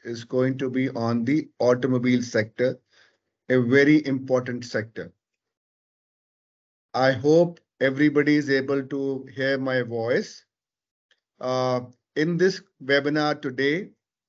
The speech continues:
I'd like to welcome special invitee, Mister Suhinder Gill, the Chief Executive Officer for Hero Electric, a person, a company,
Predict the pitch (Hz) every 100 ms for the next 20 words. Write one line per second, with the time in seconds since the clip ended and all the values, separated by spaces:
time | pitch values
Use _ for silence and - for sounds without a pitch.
0 | _ _ _ - 131 135 135 139 135 156
1 | 135 135 135 147 147 151 151 151 _ _
2 | _ - 160 156 196 170 147 135 127 131
3 | 131 143 139 131 131 139 131 139 131 151
4 | 160 165 151 131 123 117 117 _ _ _
5 | _ _ _ 127 127 - 185 175 - 131
6 | 131 139 139 139 131 123 120 139 - 147
7 | 147 147 - 135 127 120 135 139 143 120
8 | 117 120 127 151 196 202 - _ _ _
9 | _ _ _ _ _ _ _ _ _ -
10 | 127 127 - 139 147 - 180 160 139 127
11 | 127 127 127 131 156 175 196